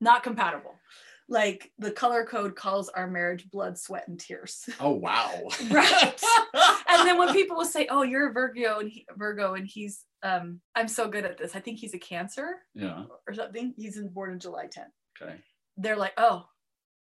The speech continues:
Speaker 1: oh, just must be fireworks all the time."
Speaker 2: <laughs>
Speaker 1: And I'm like, "No,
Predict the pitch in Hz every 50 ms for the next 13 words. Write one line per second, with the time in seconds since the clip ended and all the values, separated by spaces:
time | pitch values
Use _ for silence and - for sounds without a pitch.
0 | _ _ _ - 233 226 180 - - _ _ _ _ _ _ _ _ _ _ _
1 | _ _ - - - - 208 208 208 - - 180 - - - 233 - - 208 -
2 | - - - - - 226 208 233 233 190 156 - - - - 359 294 190 - _
3 | - - 262 - - - - 277 285 277 285 294 254 254 240 220 214 214 214 -
4 | 220 220 202 202 208 233 294 359